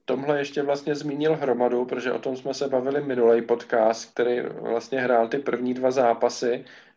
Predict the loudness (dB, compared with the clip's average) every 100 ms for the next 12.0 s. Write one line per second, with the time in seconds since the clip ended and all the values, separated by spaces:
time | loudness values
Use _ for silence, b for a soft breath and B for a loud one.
0 | _ 0 4 6 6 6 4 -2 -4 0
1 | 2 2 4 4 4 0 -2 -2 0 0
2 | -2 -4 -4 -2 -2 0 0 0 0 2
3 | 2 0 -2 -4 -4 -6 -4 -4 -4 -6
4 | -4 -4 -4 -6 -4 -6 -4 -2 -2 -2
5 | -4 0 0 0 -4 -6 -4 -2 0 -2
6 | -2 -6 0 -2 -2 -4 -2 -2 -4 -6
7 | -8 b b b b _ 2 4 2 -4
8 | -2 -4 -4 -6 -2 -2 -2 -4 -4 -6
9 | -2 -4 -4 -8 -12 -10 -6 -4 0 0
10 | 0 0 2 0 0 -2 -8 -6 -6 -8
11 | -8 -10 -8 -6 -2 -2 -2 -4 -6 -10